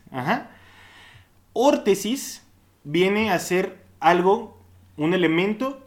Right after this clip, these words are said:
que te ayuda a mejorar una función que ya tienes. Ahorita mi queridísimo y siempre entrañable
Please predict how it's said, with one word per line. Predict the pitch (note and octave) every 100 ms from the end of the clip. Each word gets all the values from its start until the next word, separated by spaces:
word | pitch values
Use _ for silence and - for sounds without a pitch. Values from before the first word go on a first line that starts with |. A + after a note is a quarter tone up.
| -
que | D3
te | D3+
ayuda | D3 F3 G#3 G#3+
a |
mejorar | E3+ D#3+ D3+ E3 E3+ G3+
una | B3 A3+
función | - D#3 C#3+ - G3 G#3
que | E3+ C#3+
ya | E3+ F#3+ F#3+
tienes. | G3 G#3+ C#3 - - - _ - - -
Ahorita | D3 E3+ F#3+ G#3 G3+ G3+ G3
mi | C#3+ C#3 -
queridísimo | D3 F3 F#3 F3 F3+ G3 G3+ -
y | C4 B2+
siempre | - A3 F3 C#3+
entrañable | C3+ B2+ B2 C3+ E3+ E3 C3 B2